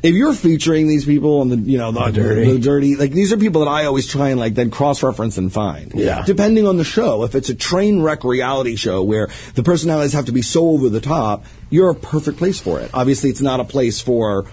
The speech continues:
Speaker 1: My Strange Addiction.
Speaker 2: Yeah. No,
Speaker 1: Or
Speaker 2: I don't.
Speaker 1: Design Star,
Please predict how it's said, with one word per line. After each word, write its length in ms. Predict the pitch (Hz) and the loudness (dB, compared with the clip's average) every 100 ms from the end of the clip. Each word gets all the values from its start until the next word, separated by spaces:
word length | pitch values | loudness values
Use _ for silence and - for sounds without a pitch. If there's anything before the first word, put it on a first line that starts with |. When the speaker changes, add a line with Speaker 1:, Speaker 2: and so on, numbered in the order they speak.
| - - | -18 -4
Speaker 1:
My 120 | 107 | -2
Strange 260 | 107 117 101 | 0 0 0
Addiction. 460 | 107 139 120 98 | -2 -2 -4 -2
Speaker 2:
Yeah. 280 | 95 90 80 - - - - - - - | 0 0 -2 -8 -18 -20 -20 -18 -16 -4
No, 220 | 110 98 | 0 2
Speaker 1:
Or 60 | 87 | 2
Speaker 2:
I 80 | 107 | 2
don't. 60 | 113 | 2
Speaker 1:
Design 400 | 107 123 135 147 | 0 0 0 0
Star, 460 | - 113 104 101 | 0 -2 0 0